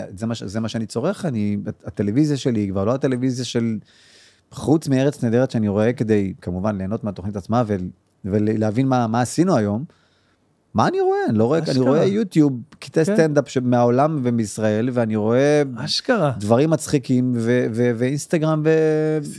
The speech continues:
Speaker 1: זהו.
Speaker 2: ממש.
Speaker 1: זה המסך שלי.
Speaker 2: זה המסך
Speaker 1: אפילו
Speaker 2: שלי.
Speaker 1: סדרות, שכזה,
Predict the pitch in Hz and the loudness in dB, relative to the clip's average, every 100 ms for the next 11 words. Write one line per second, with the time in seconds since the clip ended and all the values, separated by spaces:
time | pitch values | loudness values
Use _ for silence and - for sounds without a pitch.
0 | - - - 107 208 320 311 117 - 131 | -18 -18 -6 4 6 6 4 -4 -8 -4
1 | 127 156 220 170 240 233 262 262 - 113 | -2 -2 2 2 2 0 -2 0 0 0
2 | - - 135 151 156 151 - 247 262 196 | -2 -6 -4 -2 -4 -2 0 2 2 2
3 | 196 214 240 214 - - 151 190 185 | 0 0 -2 -2 -4 -6 -4 -6 -8